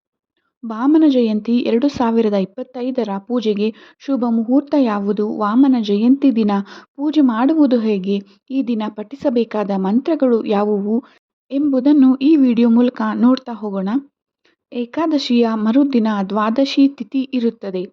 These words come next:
ಭಾದ್ರಪದ ಮಾಸದ ದ್ವಾದಶಿಯನ್ನು ವಾಮನ ದ್ವಾದಶಿ ಅಥವಾ ವಾಮನ ಜಯಂತಿ ಎಂದು ಆಚರಿಸಲಾಗುತ್ತದೆ. ವಾಮನ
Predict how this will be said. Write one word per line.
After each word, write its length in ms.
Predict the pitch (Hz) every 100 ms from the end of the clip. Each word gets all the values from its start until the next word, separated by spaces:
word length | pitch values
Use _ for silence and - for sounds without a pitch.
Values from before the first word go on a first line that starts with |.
| _ _ _ _
ಭಾದ್ರಪದ 600 | 220 233 285 330 339 294 247
ಮಾಸದ 440 | 220 214 226 208 208 196
ದ್ವಾದಶಿಯನ್ನು 800 | 202 220 254 - 233 240 240 220 - - -
ವಾಮನ 440 | 214 220 262 311 294 240
ದ್ವಾದಶಿ 520 | 226 202 202 - 233
ಅಥವಾ 440 | 233 208 214 226 214
ವಾಮನ 440 | 208 208 277 302 285
ಜಯಂತಿ 500 | 226 220 208 202 220
ಎಂದು 300 | 220 285 233 226 - - 226
ಆಚರಿಸಲಾಗುತ್ತದೆ. 1080 | 214 208 214 208 277 254 214 208 208 190 202 _ _ _ -
ವಾಮನ 420 | 226 233 294 302